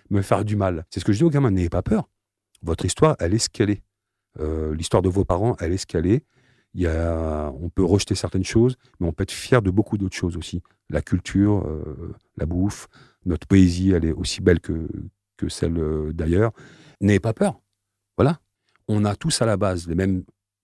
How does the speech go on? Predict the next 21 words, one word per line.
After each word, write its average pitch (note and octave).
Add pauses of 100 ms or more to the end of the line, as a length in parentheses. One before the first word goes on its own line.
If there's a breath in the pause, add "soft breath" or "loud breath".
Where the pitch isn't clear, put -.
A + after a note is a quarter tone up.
(160)
Il G#2
y -
a A#2+
une C#3
forme E3
d'égalité B2 (340 soft breath)
dans G#2
le G#2
sens C3+
où, G2+ (200 soft breath)
ici, C#3
en C3
France, - (260)
on C#2
peut F#2
tous -
accéder G2+
à F2+
l'école, F2+
par D#2
exemple. C2+